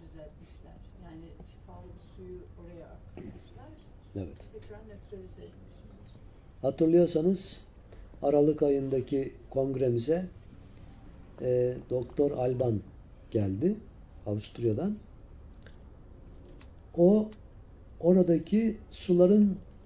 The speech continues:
Speaker 2: temiz olup olmamasından sorumlu. Bir ülkenin, bakın ne kadar hassas bir olay.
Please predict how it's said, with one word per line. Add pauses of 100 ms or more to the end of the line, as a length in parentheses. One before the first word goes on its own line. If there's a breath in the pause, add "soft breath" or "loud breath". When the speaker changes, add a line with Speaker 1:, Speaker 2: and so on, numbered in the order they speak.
(200)
Speaker 2:
temiz
olup
olmamasından
sorumlu. (840)
Bir
ülkenin,
bakın
ne
kadar (400)
hassas
bir
olay.